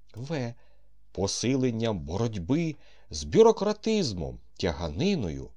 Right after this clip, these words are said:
кумівством і підлабузництвом. Г.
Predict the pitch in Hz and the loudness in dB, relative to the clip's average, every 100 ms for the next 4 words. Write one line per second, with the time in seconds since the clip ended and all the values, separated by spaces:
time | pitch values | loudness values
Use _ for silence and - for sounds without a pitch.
0 | - - 196 113 - - 67 113 151 123 | -12 -4 0 0 -4 -12 -2 4 4 2
1 | - - - - 127 196 196 - - - | -10 -20 -20 -6 0 0 -2 -8 -20 -8
2 | 220 196 156 110 82 90 69 64 - - | -4 -2 -2 -2 -2 -4 -4 -12 -14 -16
3 | - - - - - - - - 90 90 | -18 -18 -20 -20 -20 -20 -16 -8 -4 -2
4 | 82 | -2